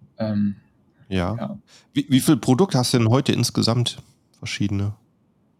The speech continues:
Speaker 1: Also ich hab halt auch viele Designprodukte und die sind halt zum Teil, ähm, also insgesamt sind's, ich glaub, neunzig Parent Asins, also neunzig unterschiedliche Produkte.
Speaker 2: Neunzig, wow. Mhm.
Speaker 1: Ja,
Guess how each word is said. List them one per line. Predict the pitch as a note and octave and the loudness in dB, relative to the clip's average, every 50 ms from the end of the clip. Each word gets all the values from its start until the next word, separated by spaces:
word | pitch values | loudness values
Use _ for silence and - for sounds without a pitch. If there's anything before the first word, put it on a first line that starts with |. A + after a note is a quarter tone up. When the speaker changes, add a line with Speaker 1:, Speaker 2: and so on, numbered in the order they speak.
| _ _ - | _ _ -4
Speaker 1:
Also | - B2+ C#3 C#3 C3+ E3 E3 | 0 0 2 2 2 0 0
ich | D3+ D3+ C3 D3 | 0 0 0 0
hab | D#3+ F3 - E3+ | -2 -4 -2 -2
halt | E3+ - | -2 0
auch | - C3+ C3 | 0 -2 -4
viele | - - D3 C3 B2+ | -4 -4 -2 0 0
Designprodukte | G#2 A2 G2+ G#2 A2 G#2+ A2 A2+ A#2 A2+ - - A#2+ G#2+ A2+ G#2+ G#2 - - D3 D3 D#3 E3 D#3+ | 0 0 0 2 2 2 4 2 2 0 0 -2 -4 -2 -2 -4 -6 -6 -4 -2 -2 0 0 0
und | G2+ - B2 A2+ - - - | 0 0 0 0 -2 -4 -8
die | A3+ G3+ - - A#2 | -10 -8 -6 -4 -4
sind | G#2+ C3 C3 B2+ B2+ | -2 0 -2 0 0
halt | A#2+ A2+ A2 | -2 -2 -2
zum | - - A#2 A2+ | -2 -4 -4 -2
Teil, | - A2 G#2+ G#2+ G#2 G#2 G#2 - _ _ _ _ _ _ _ _ _ _ _ _ _ _ | 0 0 0 2 2 0 -2 -4 _ _ _ _ _ _ _ _ _ _ _ _ _ _
ähm, | - A2+ A2 A2 G#2+ G#2 G#2+ G#2 G#2 G#2 G#2 G#2 G#2 G2+ - - _ _ _ _ _ - | -4 -2 0 2 2 2 2 4 6 6 6 6 6 4 0 -6 _ _ _ _ _ 0
also | B2+ B2+ C#3 | 2 2 2
insgesamt | D3 D#3 E3+ E3+ - C#3 A#2 C#3 C3 C3 C3+ C3 - | 2 2 0 0 0 0 2 2 2 2 2 0 0
sind's, | - B2+ B2 A#2+ A#2 A#2 - - | 0 0 2 2 0 -2 -6 -10
ich | - B2 - | -10 -10 -6
glaub, | - A#2+ A2 G2+ | -4 -4 -2 0
neunzig | A2 A2 A2 A#2 A#2+ B2 B2 - - - - - - _ | 2 2 2 2 2 0 -2 -8 -14 -20 -20 -20 -20 _
Parent | - B2+ B2 B2+ B2 B2+ - | -2 0 2 2 2 0 -2
Asins, | - - B2+ B2 B2+ B2+ - - C#3+ C#3 C#3 - - | -4 -4 -2 0 0 -2 -2 -4 -6 -6 -6 -6 -6
also | - G#2+ A2+ | -6 -2 0
neunzig | A2 G#2 G#2+ A#2 B2+ B2 - C3 - - - A3+ G#3+ | 0 2 2 0 -2 -2 -6 -10 -12 -14 -16 -12 -6
unterschiedliche | - B2+ B2 B2+ B2 C3 A#2 A#2+ B2 - - | -6 -4 -4 -4 -4 -4 -6 -6 -8 -10 -10
Produkte. | - - C3 A#2+ B2+ B2+ - _ - F#3+ | -10 -6 -6 -6 -6 -6 -8 _ -2 0
Speaker 2:
Neunzig, | G#3 - - - - - C3+ - - - | 2 2 0 0 -2 -2 -4 -4 -4 -4
wow. | G2+ F2+ D2+ D2 - _ _ _ _ _ _ _ _ _ _ _ _ _ _ _ _ _ - _ | -4 -4 -4 -6 -12 _ _ _ _ _ _ _ _ _ _ _ _ _ _ _ _ _ -12 _
Mhm. | A2 G#2+ G2+ A2+ | -2 -2 0 0
Speaker 1:
Ja, | G#2 F#2+ F#2 F#2+ F#2+ | 0 0 0 -2 -4